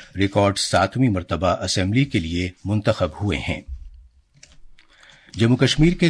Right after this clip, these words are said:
गांदरबल जिले के गगनगीर इलाके में एक कश्मीरी डॉक्टर और तामीर का काम कर रहे छह मजदूर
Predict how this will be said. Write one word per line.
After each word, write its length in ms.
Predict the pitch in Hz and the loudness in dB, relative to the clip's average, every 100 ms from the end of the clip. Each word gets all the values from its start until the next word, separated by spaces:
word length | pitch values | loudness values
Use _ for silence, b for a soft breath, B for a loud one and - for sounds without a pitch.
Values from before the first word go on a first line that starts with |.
| 98 | 2
गांदरबल 540 | 95 95 120 117 131 | 2 2 2 0 0
जिले 260 | 113 98 107 | 0 0 0
के 240 | 107 110 104 | 0 0 0
गगनगीर 600 | 92 92 92 90 107 120 | 0 0 0 0 0 0
इलाके 420 | - 92 90 - | 0 2 2 0
में 300 | 92 98 117 110 | -2 -2 -2 -2
एक 260 | 98 - | -4 -2
कश्मीरी 420 | 92 - 101 107 87 | -6 -2 0 0 0
डॉक्टर 400 | 82 78 95 117 - B B B | -4 -4 -4 -4 -6 B B B
और 160 | 92 98 | 0 0
तामीर 400 | - 95 110 135 | 2 0 2 0
का 160 | 135 123 | 0 -2
काम 260 | 98 92 | 0 0
कर 160 | 95 87 | -2 -4
रहे 220 | 90 98 | -2 -2
छह 300 | 101 - 110 | -2 -2 -2
मजदूर 480 | 110 82 78 95 | -2 -4 -4 -2